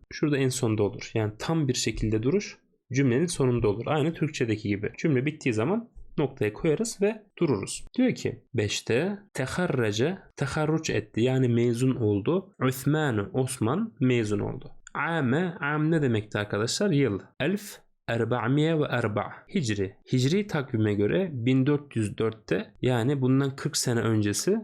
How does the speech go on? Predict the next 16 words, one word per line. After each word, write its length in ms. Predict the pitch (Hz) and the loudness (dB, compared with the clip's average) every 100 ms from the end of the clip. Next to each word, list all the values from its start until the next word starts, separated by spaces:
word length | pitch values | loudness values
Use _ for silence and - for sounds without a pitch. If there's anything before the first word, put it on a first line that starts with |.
| - | -2
mezun 360 | 135 135 110 107 | 0 2 2 0
olmuş. 440 | 98 87 - - _ - | 0 -4 -10 -14 _ -8
Şimdi 260 | - 180 | -2 0
ilaveten 720 | - 117 165 180 135 131 104 107 _ _ - | 2 0 2 2 0 0 -4 -4 _ _ -4
bununla 420 | 117 151 170 139 | 0 4 4 2
ilgili 580 | - 110 101 113 117 - | 2 0 2 2 0 0
yukarıda 460 | 113 110 120 120 131 | -2 0 0 0 2
ne 100 | 156 | 2
almıştık? 580 | 139 107 104 180 170 - | 2 2 0 -4 -8 -4
Demiştik 460 | 117 127 - 208 - | -2 -2 -4 -10 -6
ki 160 | 107 107 | -6 -2
yabancı 800 | 113 113 117 117 120 135 110 - - - | 0 0 2 0 2 0 0 -8 -18 -2
özel 300 | 117 117 107 | 0 0 0
isimlerde 760 | 101 110 107 104 101 160 208 - - | 0 0 2 2 0 0 -2 -10 -2
ne 80 | 151 | 0
olur? 400 | 107 123 175 | 2 0 -4